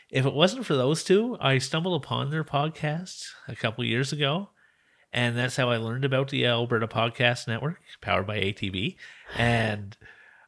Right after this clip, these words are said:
I like their podcast. I still like it. I still listen to it. And that's how I got in touch with Karen. So thanks to Mary and Amanda for that.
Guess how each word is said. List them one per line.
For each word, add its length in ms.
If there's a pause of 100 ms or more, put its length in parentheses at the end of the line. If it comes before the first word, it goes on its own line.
(260)
I 800 (120)
like 500
their 140
podcast. 600
I 140
still 360
like 260
it. 100
I 100
still 280
listen 300
to 220
it. 180 (320)
And 480 (480)
that's 260
how 140
I 80
got 220
in 120
touch 260
with 140
Karen. 440
So 500 (500)
thanks 340
to 360 (340)
Mary 340
and 100
Amanda 420
for 160
that. 400